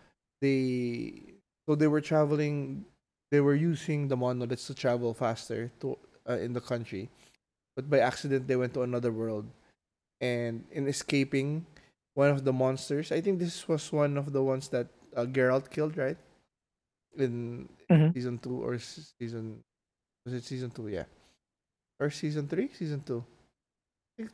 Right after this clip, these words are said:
Speaker 1: there's still been two Witcher seasons, right?
Speaker 2: Probably
Speaker 1: Anyways.
Speaker 2: one, right?
Speaker 1: Uh, I think it's season two. It's when they saw this big monster. Anyways, uh, they were able to kill it,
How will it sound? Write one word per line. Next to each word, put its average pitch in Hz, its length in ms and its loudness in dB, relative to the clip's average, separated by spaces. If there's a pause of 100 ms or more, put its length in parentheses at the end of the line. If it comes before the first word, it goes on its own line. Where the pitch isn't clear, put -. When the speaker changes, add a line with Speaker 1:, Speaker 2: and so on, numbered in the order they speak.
Speaker 1:
there's 151 240 -2
still 151 140 -4
been 147 180 -4
two 151 160 -6
Witcher 143 380 -4
seasons, 127 260 -8 (100)
right? 139 120 -12 (1700)
Speaker 2:
Probably 208 340 8
Speaker 1:
Anyways. 147 100 8
Speaker 2:
one, 120 360 4 (380)
right? 165 260 0 (400)
Speaker 1:
Uh, 123 120 0
I 143 120 2
think 294 160 0
it's 269 80 0
season 170 260 2
two. 117 260 -2
It's 120 140 -12
when 143 140 -2
they 131 80 -4
saw 135 220 -2
this 127 200 -6
big 117 200 -6
monster. 117 480 -8 (800)
Anyways, 131 500 0
uh, 117 640 0 (760)
they 139 100 8
were 143 120 6
able 143 240 4
to 139 100 -6
kill 143 280 2
it, 196 160 2